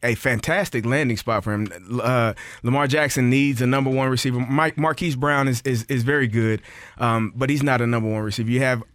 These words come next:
Andrews at tight end, who, who is amazing, an all-pro type of tight end,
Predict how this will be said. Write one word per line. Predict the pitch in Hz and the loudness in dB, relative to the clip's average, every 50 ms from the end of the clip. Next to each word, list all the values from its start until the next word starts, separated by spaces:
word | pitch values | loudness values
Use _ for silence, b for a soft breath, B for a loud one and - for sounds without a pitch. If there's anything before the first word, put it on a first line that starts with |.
| - | -4
Andrews | - 143 143 135 127 117 127 127 123 117 | 0 2 2 2 4 2 2 2 2 2
at | 123 117 - | 0 0 0
tight | 135 127 120 117 | 0 0 2 2
end, | 117 113 110 110 | 2 2 2 2
who, | 120 117 113 113 - | 2 0 0 -2 -2
who | 113 120 117 113 107 101 95 B B B B B B B | 0 0 0 0 0 -2 -6 B B B B B B B
is | B 123 107 107 | B -2 0 0
amazing, | 101 101 117 139 143 135 131 120 113 117 113 | 0 2 2 2 2 2 2 2 2 2 2
an | 110 107 113 | 2 2 2
all-pro | 123 123 117 113 - 127 120 113 | 2 2 0 0 0 0 0 0
type | - 131 113 107 92 | 2 0 0 0 -2
of | 110 | -2
tight | - 127 120 113 110 | 0 0 2 2 2
end, | 110 110 104 101 95 | 0 -2 -2 -2 -4